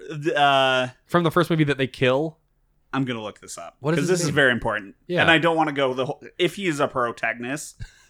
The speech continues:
Speaker 1: <laughs> I, I think it's very important we get this straight.
Speaker 2: Yeah.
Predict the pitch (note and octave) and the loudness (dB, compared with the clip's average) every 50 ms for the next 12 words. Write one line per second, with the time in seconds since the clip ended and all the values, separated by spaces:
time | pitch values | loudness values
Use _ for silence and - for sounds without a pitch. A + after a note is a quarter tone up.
0 | _ _ _ _ _ _ _ _ _ _ - C3+ C#3+ - C#3 D3 C#3 C3 C3 - | _ _ _ _ _ _ _ _ _ _ -20 -14 -4 0 2 4 4 4 2 0
1 | C3+ B2 A#2 G#2+ G#2 A2+ A2+ A2 G#2 - A#2 G2+ F#2 G2+ G#2 G2+ G2 - G2+ - | -4 -6 -6 -8 -8 -8 -8 -8 -8 -8 -10 -10 -12 -12 -18 -18 -16 -16 -18 -16
2 | - - - - - D2+ D#2 B1 - _ - G2+ F#2+ D2 | -16 -16 -16 -14 -14 -12 -14 -14 -14 _ -10 -8 -8 -8